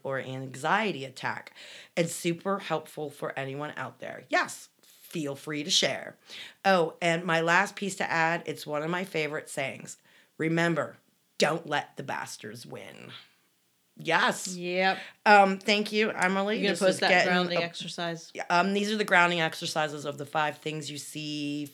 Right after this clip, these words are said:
Speaker 1: four you feel, three you hear,
Speaker 2: Oh,
Speaker 1: two you
Speaker 2: I've heard of this
Speaker 1: smell,
Speaker 2: before,
Speaker 1: one
Speaker 2: yeah.
Speaker 1: you taste.
Speaker 2: Yeah.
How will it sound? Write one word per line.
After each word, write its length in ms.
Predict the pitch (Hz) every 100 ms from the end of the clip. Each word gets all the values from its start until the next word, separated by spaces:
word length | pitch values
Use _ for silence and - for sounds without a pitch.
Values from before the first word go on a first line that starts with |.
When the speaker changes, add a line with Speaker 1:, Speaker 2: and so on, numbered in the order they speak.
| -
Speaker 1:
four 300 | 151 147 143
you 160 | 143
feel, 640 | 139 - 143 139 139 139 135
three 240 | - 143
you 260 | 139 143 135
hear, 480 | - 139 139 139 139
Speaker 2:
Oh, 200 | 254 302 311
Speaker 1:
two 40 | 285
you 40 |
Speaker 2:
I've 200 | 277 302
heard 160 | 277 240
of 60 | 143
this 100 | -
Speaker 1:
smell, 100 | 139
Speaker 2:
before, 140 | 220
Speaker 1:
one 80 | 180
Speaker 2:
yeah. 140 | 196 165
Speaker 1:
you 40 |
taste. 440 | 151 147 175 - -
Speaker 2:
Yeah. 160 | 180